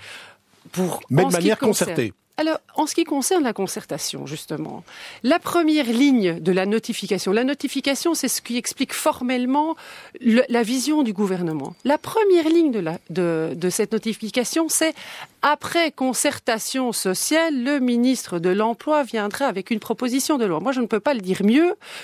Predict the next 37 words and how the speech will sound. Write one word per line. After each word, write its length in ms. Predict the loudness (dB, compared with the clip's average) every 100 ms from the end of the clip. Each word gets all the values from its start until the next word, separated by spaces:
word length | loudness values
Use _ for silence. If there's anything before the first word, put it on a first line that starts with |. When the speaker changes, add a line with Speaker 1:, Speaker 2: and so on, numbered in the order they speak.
| -2
Speaker 1:
que 80 | 0
de 120 | 2
lire 220 | 2 2
Speaker 2:
Mmh. 60 | 2
Speaker 1:
ce 100 | 0
qui 160 | 2
est 140 | 2 2
écrit 360 | 0 2 0 0 -8 -4
et 140 | 0 2
de 100 | 2
voir, 640 | 2 2 2 2 0 -6 -18 -8 0
de 80 |
constater 640 | 0 0 -2 -2 -2 0 0
que 140 | 4
la 160 | 2 2
concertation 640 | -2 -8 -8 -8 -4 -6
sociale 420 | -4 -4 0 0
reste 280 | 0 -6 -4
un 100 | -2
élément 320 | 0 0 0
important. 400 | 0 -4 0 2
Le 60 | 2
gouvernement 480 | 0 -2 0 2 2
l'a 120 | 0
déjà 280 | -2 -2 -4
prouvé, 360 | -4 -2 0 0
continue 560 | 0 0 0 0 2 2
à 80 | 0
le 100 | -4
prouver. 480 | -8 -6 -2 -2 -4 -12 -8
Speaker 2:
Mmh. 160 | -6 0
Speaker 1:
Donc 300 | 2 2 -2
là, 280 | -2 0 0 -2
je 140 | -2
m'inscris 440 | 0 -2 -2 -2 0
en 80 |
faux 320 | -2 -2 -2